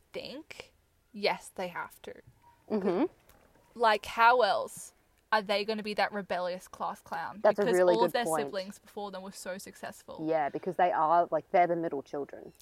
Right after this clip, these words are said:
Speaker 1: Like, I imagine they were all school captains, and then now they're off to Ivy League colleges.
Speaker 2: Mm-hmm.
Speaker 1: And then, yeah, Fred and George are just out here, like, entering this music competition.
Speaker 2: Yeah. Well, there's a really interesting line, actually, from the first,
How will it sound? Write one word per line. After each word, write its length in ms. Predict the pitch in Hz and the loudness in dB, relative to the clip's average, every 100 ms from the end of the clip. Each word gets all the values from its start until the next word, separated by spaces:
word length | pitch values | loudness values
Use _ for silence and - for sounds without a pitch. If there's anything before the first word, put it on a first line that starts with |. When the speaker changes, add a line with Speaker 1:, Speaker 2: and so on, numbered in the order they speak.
| - | 0
Speaker 1:
Like, 200 | 262 233 | 0 4
I 200 | 226 220 233 | 4 6 4
imagine 600 | 220 214 202 220 208 202 | 2 2 0 -6 -4 -2
they 140 | 190 | -2
were 80 | 196 | -2
all 220 | - 208 | -6 -8
school 280 | - 233 220 | -10 -10 -8
captains, 720 | 220 202 - 202 196 196 196 | -6 -6 -6 -8 -6 -8 -8
and 100 | 208 | -8
then 160 | 202 202 | -6 -2
now 220 | 202 208 | 0 0
they're 180 | 220 226 | -2 -6
off 100 | - | -6
to 100 | 240 | 0
Ivy 280 | 196 202 202 | 2 2 -2
League 240 | 208 208 | -6 -6
colleges. 720 | - 214 202 208 - 175 247 - | -6 -6 -4 -6 -6 -10 -8 -2
Speaker 2:
Mm-hmm. 720 | 208 165 190 175 165 160 202 - _ | -2 0 0 0 -2 -4 -6 -8 _
Speaker 1:
And 240 | 214 214 208 | -2 0 2
then, 380 | 208 202 202 202 | 2 0 -2 0
yeah, 140 | 190 | 0
Fred 200 | - 208 | 2 0
and 140 | 214 | 0
George 280 | 208 202 208 | -4 -4 -4
are 60 | 190 | -6
just 240 | 196 196 | -6 -4
out 220 | - 180 196 | 2 2 2
here, 180 | 202 | -2
like, 280 | 185 170 - - | 0 -2 -4 -8
entering 400 | 196 - 185 185 | -8 -8 -10 -10
this 140 | 185 | -12
music 280 | 190 180 - | -12 -14 -12
competition. 680 | - 185 - - - - 202 - | -10 -10 -10 -12 -12 -16 -16 -12
Speaker 2:
Yeah. 200 | 156 147 - | -10 -10 -6
Well, 160 | 190 247 | 2 6
there's 200 | 254 254 | 6 6
a 60 | 240 | 6
really 300 | 247 320 269 | 4 4 2
interesting 480 | 208 202 - 170 | 0 -2 -6 -6
line, 220 | 156 156 147 | -4 -4 -4
actually, 320 | 147 - 151 | -8 -8 -8
from 500 | - 143 139 139 - _ - | -4 -4 -4 -8 -14 _ -8
the 80 | |
first, 500 | 160 160 151 - - | -6 -4 -6 -10 -20